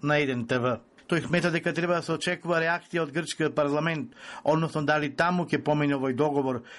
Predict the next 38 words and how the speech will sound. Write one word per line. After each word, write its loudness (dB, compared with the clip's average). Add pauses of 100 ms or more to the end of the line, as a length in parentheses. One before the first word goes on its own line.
бидејќи 2
со 0
ова 0
се -6
покажува 0
дека -2
Македонија -2
не 0
е -4
само -2
грчка, -2 (320)
туку -2
дека 0
постои -2
Република 0
Македонија. 0 (320)
Цитирам: 0 (280)
„Не 2
знам -2
дали 0
ќе -2
преживеа 0
оваа 0
работа -2
до -2
крај. -2 (100)
Грција 2
избегнуваше, 0 (240)
не 0
сакаше 0
да 2
преговара 0
директно -2
со 0
нас, -2 (280)
туку 0
преку -2
медијаторите. 0